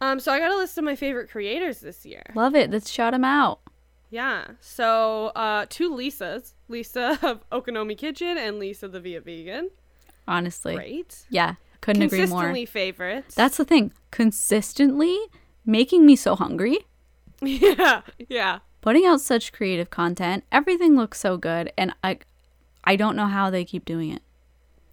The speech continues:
Speaker 1: Yeah. And I also feel like two, the, bo-, that both of them had great years. Like, their content has done really well, especially Lisa Okonomi Kitchen. Oh my goodness.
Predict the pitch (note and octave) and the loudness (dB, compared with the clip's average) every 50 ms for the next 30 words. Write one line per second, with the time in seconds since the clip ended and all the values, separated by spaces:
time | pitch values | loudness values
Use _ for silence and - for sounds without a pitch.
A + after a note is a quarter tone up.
0 | _ - A#3 B3 G#3+ - - A#3 B3+ B3+ C4 D4 - F#4 E4+ - E4 D#4 D#4+ D#4+ | _ -8 -4 -2 -2 -2 -2 -2 -2 -2 -2 -4 -4 -8 -8 -8 -8 -8 -8 -8
1 | D4+ - - - - _ _ - G#3+ - - G3 - - - B3 G#3+ - G3+ G3 | -8 -10 -14 -14 -14 _ _ -20 -18 -14 -14 -14 -14 -10 -10 -10 -6 -4 -4 -4
2 | A3 - D4 D4 F4 F4+ F4+ F#4 _ _ _ _ _ _ - A#3 A3+ F#3+ - F3 | -4 -6 -6 -4 -4 -4 -4 -6 _ _ _ _ _ _ -8 -8 -8 -8 -10 -10
3 | F#3 G3+ G3+ F3+ D#2+ - F3+ D3 - - F#3 - - _ _ - - F#3 F#3+ - | -6 -6 -6 -6 -8 -10 -10 -12 -12 -16 -18 -20 -20 _ _ -16 -14 -14 -10 -6
4 | A3+ B3 C4 - - A#3+ A#3+ B3 - C#4+ C#4 C4+ - - - A#3+ B3 A#3 F#3 G#3+ | -6 -6 -6 -6 -6 -6 -6 -4 -6 -6 -8 -8 -10 -12 -14 -12 -10 -10 -6 -6
5 | G#3 G#3 G3+ F3 F3 F#3+ G3+ G3+ G3 F#3 G#2 - G#3+ - - - - A3 A3 A#3 | -6 -6 -6 -8 -8 -8 -6 -6 -6 -6 -8 -8 -10 -14 -16 -10 -4 -2 -2 -2
6 | B3 - - A#3+ A3 G3 F#3 E3+ F3 F3+ F3 F3+ - F#3+ F3+ E3 C3 F3+ - G3 | -2 -6 -12 -10 -10 -10 -10 -10 -12 -12 -14 -12 -10 -10 -10 -8 -10 -10 -12 -12
7 | F#3 F3 E3+ E3+ D#3+ - - F#3+ F3+ - F3 - D#2 F#2+ - - - A3 A#3 A3 | -12 -12 -12 -14 -14 -12 -12 -12 -12 -12 -14 -16 -16 -18 -18 -14 -10 -8 -8 -6
8 | F#3 E3+ D#3 _ - G#3 G#3+ G3 F3+ D3+ A2+ D#2 - | -8 -10 -10 _ -8 -8 -8 -8 -10 -16 -16 -18 -20